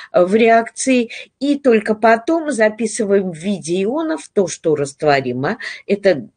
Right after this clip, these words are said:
м, два моль соляной кислоты образуют два протона водорода и два хлорид иона. И, э, хлорид меди тоже существует. Это электролит, растворимая соль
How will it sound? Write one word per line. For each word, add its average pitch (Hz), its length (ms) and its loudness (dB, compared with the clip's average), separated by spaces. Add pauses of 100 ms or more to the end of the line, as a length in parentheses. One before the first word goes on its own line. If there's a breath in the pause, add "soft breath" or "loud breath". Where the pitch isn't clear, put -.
м, 165 340 -4
два 196 280 2
моль 170 180 0
соляной 165 520 0
кислоты 170 640 -2 (240 loud breath)
образуют 175 720 0
два 180 220 2
протона 151 520 -2
водорода 185 720 2 (400 loud breath)
и 302 300 0 (180 loud breath)
два 175 240 4
хлорид 196 540 0
иона. 131 560 -4 (500 loud breath)
И, 359 340 6 (240 loud breath)
э, 165 320 8
хлорид 196 640 2
меди 175 520 -6
тоже 202 560 -6
существует. 190 880 -8
Это 147 240 -2
электролит, 143 760 -4
растворимая 143 720 -2
соль 285 360 0